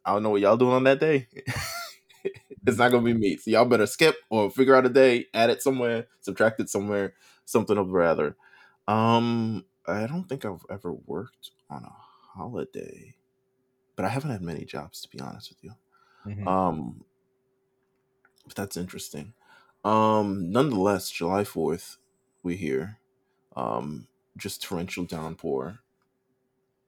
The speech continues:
Speaker 1: that
Speaker 2: It's
Speaker 1: just happened in the city. <laughs>
Speaker 2: It's a strange July fourth 'cause I'm actually off for the whole week. And they're funny, be-,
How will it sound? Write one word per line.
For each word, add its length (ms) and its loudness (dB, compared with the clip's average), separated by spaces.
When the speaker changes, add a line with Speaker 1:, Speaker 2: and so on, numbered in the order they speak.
Speaker 1:
that 100 -2
Speaker 2:
It's 80 -4
Speaker 1:
just 240 -12
happened 440 -6
in 160 -8
the 60 -8
city. 480 -8
<laughs> 60 -12
Speaker 2:
It's 140 -6
a 60 0
strange 840 -2
July 300 0
fourth 260 -6
'cause 140 -8
I'm 100 -4
actually 300 -8
off 260 -4
for 80 -10
the 100 -6
whole 220 -6
week. 240 -8
And 100 -8
they're 140 -4
funny, 360 -6
be-, 160 -12